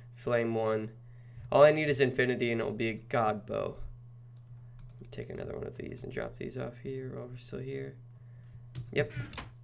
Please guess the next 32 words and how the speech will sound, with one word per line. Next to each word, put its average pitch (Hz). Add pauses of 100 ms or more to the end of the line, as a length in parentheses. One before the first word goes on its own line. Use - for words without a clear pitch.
(160)
So 123
I'm, 139
I'm 135 (280)
excited 117
about 113
all 110
this. 117 (720)
So, 139
uh, 139 (160)
if 139 (400)
I'm 143
having 175
any 147
issues 131
with 123
the 123
microphone 123
right 123
now, 120
it's -
'cause 127
I'm 123
still 135
getting 127
used 117
to 123
it. 120
Um, 120 (760)
audio 120
quality 120
and 110
such. -